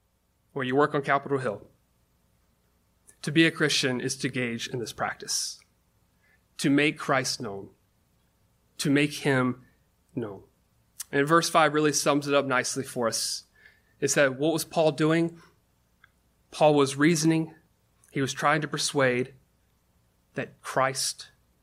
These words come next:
Jesus was the Messiah. In other words, what Paul is reminding us here is that the whole Bible is about Jesus.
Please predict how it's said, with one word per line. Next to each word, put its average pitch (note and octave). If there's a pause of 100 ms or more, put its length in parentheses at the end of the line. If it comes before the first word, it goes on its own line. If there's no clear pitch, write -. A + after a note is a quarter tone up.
(160)
Jesus - (440)
was A2+
the A2+
Messiah. - (1400)
In D#3
other E3+
words, C#3
what C#3+
Paul D#3+
is D3+
reminding D3
us A#2+
here B2+
is B2+
that -
the C3
whole E3
Bible C3
is C3+
about A2+
Jesus. -